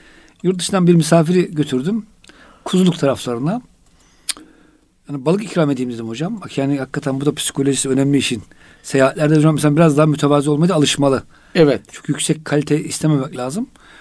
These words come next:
Speaker 1: "Hocam, alabalık, yani, çoğumuzun hay-, hayal edip de yiyemediği balık şu anda yani. Taze-,
Speaker 2: He.
Speaker 1: tazesini kastediyorum." Ha deyince, "Hocam, alabalık bulabiliyor musunuz şu anda?"
Speaker 2: Yani.
Speaker 1: Gittik yani, havuzunun başından tuttur-, tutturup pişirttirdik.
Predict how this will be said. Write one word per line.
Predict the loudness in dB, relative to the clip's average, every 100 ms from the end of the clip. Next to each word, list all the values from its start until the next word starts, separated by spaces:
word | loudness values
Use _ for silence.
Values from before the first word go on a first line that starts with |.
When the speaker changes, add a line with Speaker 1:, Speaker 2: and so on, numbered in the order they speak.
| -16
Speaker 1:
"Hocam, | -4 0 2
alabalık, | 4 4 4 2 2
yani, | 0 2
çoğumuzun | 4 4 4 2
hay-, | 2 2
hayal | 4 4
edip | 4 2
de | 6
yiyemediği | 6 6 4 2
balık | 0 -6
şu | -8
anda | -10 -8 -10
yani. | -2
Taze-, | 4 6 4
Speaker 2:
He. |
Speaker 1:
tazesini | 0 -4 -2 -4
kastediyorum." | -6 -8 -10 -10 -12 -14 _ _ _ _ _ _
Ha | 0 4
deyince, | 6 4
"Hocam, | 2 2
alabalık | 4 4 2
bulabiliyor | 2 2 4
musunuz | 4 2
şu | 2 0
anda?" | 0 2
Speaker 2:
Yani. | 4 4 2 -4 -12 _
Speaker 1:
Gittik | -6 -2 0 4
yani, | 4 4 2 0
havuzunun | 4 4 6 6
başından | 4 4 4 4
tuttur-, | 2 -4 -4 -4 -10
tutturup | -12 -6 -6
pişirttirdik. | -6 -10 -6 -6 -4 -6 -6